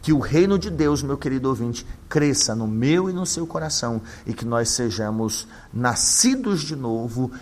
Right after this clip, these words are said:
e que, em vez de simplesmente incharmos para nós mesmos, nós tenhamos este crescimento para sermos bênção na vida de tantas outras pessoas.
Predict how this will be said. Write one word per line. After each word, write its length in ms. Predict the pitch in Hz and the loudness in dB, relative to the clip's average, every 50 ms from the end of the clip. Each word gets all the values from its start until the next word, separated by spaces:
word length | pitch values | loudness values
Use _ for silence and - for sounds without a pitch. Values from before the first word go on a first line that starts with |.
| - - | -4 -2
e 100 | 127 127 | -2 -2
que, 200 | 127 - - 127 | -2 -2 -4 -4
em 100 | 123 120 | -4 -2
vez 260 | 101 123 127 127 101 | -2 -2 -2 -2 -2
de 120 | 101 117 | -2 -2
simplesmente 680 | - - 135 117 - 104 110 104 117 117 113 - - | -2 -2 -4 -4 -6 -6 -6 -6 -6 -6 -6 -6 -6
incharmos 880 | 120 120 113 - - - - 139 151 156 - 185 202 220 233 220 - - | -6 -4 -4 -4 -4 -2 0 0 0 2 2 2 2 2 2 2 2 2
para 260 | - - 143 127 123 | 2 0 0 2 2
nós 260 | 120 110 113 107 - | 0 0 -2 -2 -2
mesmos, 520 | 110 117 117 123 123 120 143 170 180 - - - - - - - | -2 0 0 2 0 0 0 -2 -2 -2 -6 -12 -16 -18 -12 -4
nós 240 | - 127 127 123 | -2 -2 0 -2
tenhamos 460 | - - 131 123 117 117 120 120 107 117 | -2 -4 -4 -2 -2 0 -2 -2 -2 -2
este 200 | 113 - - 104 | -4 -4 -6 -10
crescimento 760 | - - 120 113 113 - - 120 113 104 104 104 98 - - - - - - | -8 -6 -4 -4 -2 -2 -2 -2 -2 -2 -4 -4 -6 -8 -12 -20 -20 -14 -6
para 160 | - 113 113 | -2 -2 -2
sermos 460 | 107 - 113 110 110 110 104 - - | -2 -2 -4 -4 -4 -4 -4 -4 -6
bênção 800 | 101 95 92 117 147 160 175 208 202 - - - 254 262 269 262 - - - | -6 -4 0 2 2 4 4 4 4 4 4 6 4 4 2 0 -4 -10 -12
na 240 | - 123 131 139 143 | -10 -4 -2 0 0
vida 640 | 127 95 - 101 117 117 110 101 101 113 113 113 120 - | 0 -2 -4 -4 -4 -4 -2 -2 0 0 0 -2 -4 -10
de 100 | - 117 | -10 -10
tantas 800 | 117 - - - - 123 120 120 120 - - 117 123 113 92 90 | -10 -12 -8 -2 0 0 0 0 -2 -4 -4 -4 -4 -4 -4 -4
outras 560 | 101 101 98 - - 98 101 98 95 - - - - - - - - - | -4 -4 -4 -2 -2 -2 0 -2 -2 -4 -8 -10 -14 -16 -20 -20 -20 -12
pessoas. 800 | - 117 104 - - - - - - - - - - - - | -8 -6 -2 -2 -2 -2 -4 -6 -10 -12 -12 -12 -12 -12 -12